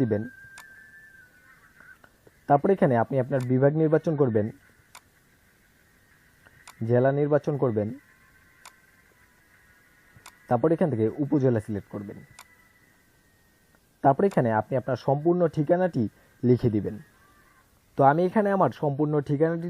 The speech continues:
লিখে দিয়ে এখান থেকে সংরক্ষণ করুন, এখানে একটা ক্লিক করব। তারপরে এখান থেকে এই যে এখানে আপনারা ছোট্ট একটি ঘর দেখতে পাচ্ছেন, এখানে আপনারা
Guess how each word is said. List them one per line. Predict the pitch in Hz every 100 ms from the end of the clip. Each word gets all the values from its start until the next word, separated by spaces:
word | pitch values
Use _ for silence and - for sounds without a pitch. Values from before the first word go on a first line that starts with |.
| 175
লিখে | 208 156
দিয়ে | 113
এখান | 147 131
থেকে | 127 -
সংরক্ষণ | 135 151 156 190 180
করুন, | 123 104 - _ _
এখানে | 143 156 135
একটা | 110 101
ক্লিক | 104 -
করব। | 101 98 - - - - _ _ _ _ _ _ _ _ _ _ _ _ _ _ _ _ _ _
তারপরে | 147 143 214
এখান | 226 190
থেকে | 143 135
এই |
যে | 139 135
এখানে | 147 151
আপনারা | 147 151 135
ছোট্ট | 151 143 -
একটি | 160 165 135
ঘর | 135 131
দেখতে | 175 180
পাচ্ছেন, | 147 123 120
এখানে | 127 117
আপনারা | 135